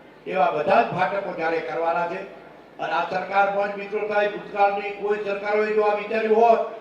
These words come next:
તો આટલા પ્રશ્નો હોત નહીં. ત્યારે દેશના પ્રધાનમંત્રીને આપણે સાંભળવાના છે, રેલ મંત્રી પણ છે. અહીં જ્યારે બધા તમે ભેગા થયા છો ત્યારે મારે છે જે યાદ પણ કરાવવું પડે કે યાદ શક્તિ ખૂબ ટૂંકી હોય.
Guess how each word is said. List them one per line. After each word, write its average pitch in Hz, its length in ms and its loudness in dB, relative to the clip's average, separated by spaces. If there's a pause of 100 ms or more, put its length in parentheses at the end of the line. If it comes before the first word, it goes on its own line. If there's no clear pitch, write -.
(420)
તો 220 160 0
આટલા 208 360 2
પ્રશ્નો 208 400 -2
હોત 190 280 2
નહીં. 165 320 -2 (1200)
ત્યારે 160 280 -2
દેશના 185 360 -2
પ્રધાનમંત્રીને 185 720 -2
આપણે 196 240 -2
સાંભળવાના 196 540 0
છે, 190 120 -10 (760)
રેલ 190 240 0
મંત્રી 196 400 -2
પણ 196 220 -2
છે. 190 100 -6 (1300)
અહીં 240 240 4
જ્યારે 226 220 6
બધા 208 240 0
તમે 202 200 -4
ભેગા 180 260 0
થયા 180 180 -2
છો 180 120 -8
ત્યારે 180 220 -2
મારે 175 280 0
છે 180 140 -8
જે 175 80 -8
યાદ 180 260 -2
પણ 185 160 -10
કરાવવું 180 340 -4
પડે 190 140 -6
કે 180 100 -6
યાદ 170 220 0 (140)
શક્તિ 185 320 -14
ખૂબ 180 240 -8
ટૂંકી 160 360 -14
હોય. - 220 -16